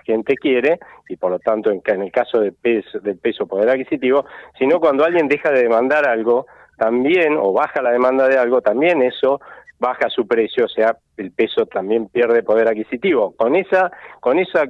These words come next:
esa combinación es que viene sucediendo la aceleración que hemos visto hasta ahora. Imagínate vos ahora el señor que sufrió una inflación de seis coma seis por ciento en febrero. Si antes quería tener menos pesos en el bolsillo,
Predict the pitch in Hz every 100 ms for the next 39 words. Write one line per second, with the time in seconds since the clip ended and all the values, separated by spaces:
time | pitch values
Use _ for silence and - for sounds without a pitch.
0 | - 131 - 117 127 117 123 120 117 -
1 | 202 175 - 117 127 127 123 - 104 107
2 | 110 131 127 110 - 98 101 104 - 156
3 | 131 110 123 - 127 - 165 147 131 127
4 | 147 147 175 - 180 180 - - - -
5 | _ 139 156 151 143 170 156 131 127 127
6 | 160 160 - 127 139 151 - - - 135
7 | 123 139 156 180 175 151 131 123 113 -
8 | 160 170 143 123 135 - 147 151 127 151
9 | 143 123 - 135 131 113 107 101 98 92
10 | 98 170 190 180 - 127 147 120 131 135
11 | 131 127 120 139 - 127 113 110 107 -
12 | 113 107